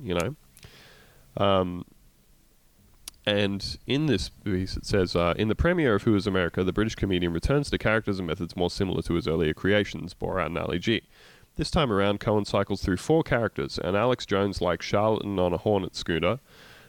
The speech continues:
an effete Hillary-loving liberal clad in a ponytail and N P R t-shirt, a British ex-con who makes paintings from his feces and semen,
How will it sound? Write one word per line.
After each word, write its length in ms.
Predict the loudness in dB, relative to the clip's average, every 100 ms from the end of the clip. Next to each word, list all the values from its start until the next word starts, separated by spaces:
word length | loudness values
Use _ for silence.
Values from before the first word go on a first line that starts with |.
| -8
an 140 | 0 2
effete 340 | 0 0 0
Hillary-loving 680 | 2 2 4 4 4 4 2
liberal 400 | 2 2 4 2
clad 220 | 2 0 0
in 60 |
a 40 | 0
ponytail 520 | 2 2 2 2 2
and 80 | 2
N 100 | 0
P 140 | 2
R 140 | 2 2
t-shirt, 480 | 0 -4 0 0 0
a 80 | 0
British 320 | 2 2 2
ex-con 500 | 0 -2 -2 0 0
who 100 | 0
makes 240 | 0 0 0
paintings 420 | 0 2 0 -2
from 140 | -2
his 160 | -2 -2
feces 420 | -2 0 2 2
and 140 | 0
semen, 440 | 0 0 2 0